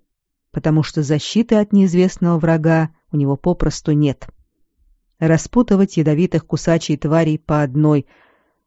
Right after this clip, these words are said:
защищая себя, Тильду, и так уж получается, леди Ревенгар, которая сама даст урок любой гадюке. Какой она к йотунам подснежник?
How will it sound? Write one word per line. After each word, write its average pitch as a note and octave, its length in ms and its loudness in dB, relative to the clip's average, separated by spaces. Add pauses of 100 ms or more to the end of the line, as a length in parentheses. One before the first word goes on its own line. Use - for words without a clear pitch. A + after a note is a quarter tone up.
защищая F#3 640 0
себя, D#3+ 600 0 (200)
Тильду, D#3+ 640 -2 (400)
и D#3 80 -6
так D3+ 180 -2
уж - 160 -2
получается, D#3 760 0 (400)
леди D#3 260 0
Ревенгар, D#3 640 0 (340)
которая D#3+ 320 0
сама D#3 320 0
даст D3+ 300 -2
урок D#3 260 0
любой D3 280 0
гадюке. D3 520 -2 (1300)
Какой C#4+ 380 0
она A#3+ 140 4
к - 80 -8
йотунам G3 400 2
подснежник? D3 840 -4